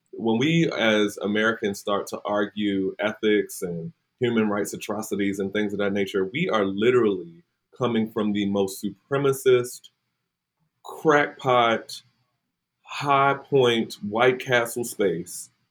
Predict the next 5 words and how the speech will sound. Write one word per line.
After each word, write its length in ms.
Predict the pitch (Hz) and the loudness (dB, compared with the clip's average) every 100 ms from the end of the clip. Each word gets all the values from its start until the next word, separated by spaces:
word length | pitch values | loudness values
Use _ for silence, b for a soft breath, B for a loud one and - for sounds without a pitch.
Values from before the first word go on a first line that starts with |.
| _ _ _ _ _ | _ _ _ _ _
looking 440 | 107 123 131 143 | 2 4 4 4
down 260 | 127 127 123 | 4 6 4
on 160 | 123 120 | 4 2
others 500 | 98 90 85 87 - _ _ - | 0 -2 -6 -8 -16 _ _ -10
when 760 | 107 113 107 104 98 95 | 0 2 4 4 2 0